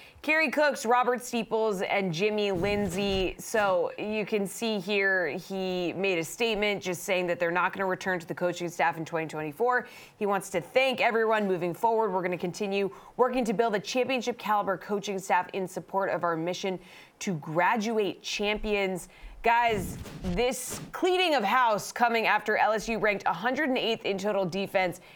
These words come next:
and eighty-first in scoring this past year. So, I mean, you never root for somebody to lose their job,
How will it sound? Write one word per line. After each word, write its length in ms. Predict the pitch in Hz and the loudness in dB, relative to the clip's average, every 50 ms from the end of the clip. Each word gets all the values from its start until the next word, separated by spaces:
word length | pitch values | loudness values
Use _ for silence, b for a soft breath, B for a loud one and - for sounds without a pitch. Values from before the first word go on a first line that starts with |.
| B B | B B
and 120 | - 180 | -4 -4
eighty-first 600 | 151 - 190 208 208 - - 196 196 180 - - | -2 0 -2 -2 -2 -2 -2 -2 -2 -2 -4 -4
in 120 | - 175 165 | -6 -6 -6
scoring 400 | 156 - - 180 180 180 175 170 | -6 -4 -2 0 0 0 0 0
this 140 | 165 156 - | -2 -4 -4
past 360 | - 180 165 165 156 - - | 0 0 0 0 0 -2 -2
year. 240 | 185 180 175 175 165 | -2 0 0 0 0
So, 360 | 170 - 180 180 175 165 170 B B B B B B B B B B - - - | 0 0 0 2 2 0 -2 B B B B B B B B B B -20 -6 -2
I 140 | - 233 247 | 0 2 2
mean, 240 | 254 269 262 262 254 | 2 2 0 0 0
you 80 | 254 262 | 0 2
never 300 | 247 254 269 285 311 294 | 2 2 2 2 2 0
root 200 | 247 262 254 - | 0 0 -2 -2
for 140 | 247 262 | -2 -2
somebody 320 | - - 220 202 202 214 202 | -2 0 0 0 2 0 2
to 80 | 196 | 0
lose 260 | 190 170 180 190 180 160 | 0 0 0 0 0 0
their 160 | 190 196 175 | 0 0 0
job, 460 | 147 139 170 156 156 160 165 151 - | 0 0 0 2 2 2 0 -2 -4